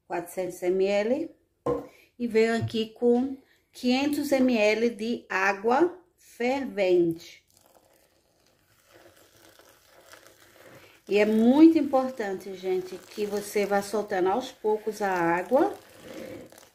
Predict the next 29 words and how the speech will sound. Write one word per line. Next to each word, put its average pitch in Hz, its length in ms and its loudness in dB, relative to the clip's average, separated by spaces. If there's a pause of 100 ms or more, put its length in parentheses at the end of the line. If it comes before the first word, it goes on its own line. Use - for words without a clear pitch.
(200)
e, 311 540 2 (2750)
e 220 80 -2
não 269 200 4
para 233 220 4
de 247 100 0
mexer, 294 380 2
né? 165 220 -2 (160)
Não 185 100 -4
para 190 240 -4
de 208 80 -6
mexer 208 360 -4
porque 240 200 -10
você 214 220 -8
vai 214 160 -2
ter 214 140 -2
que 226 140 -12
dissolver 220 540 0 (180)
todo, 269 720 4 (140)
todo 233 320 0
o 240 40 -4
sabão 247 440 -4
em 277 80 -2
pó. 175 380 -2 (1200)
Isso - 260 -8
é 208 60 -2
muito 214 280 -4
importante 247 440 -4
pra 254 100 -2
receita. 247 320 -2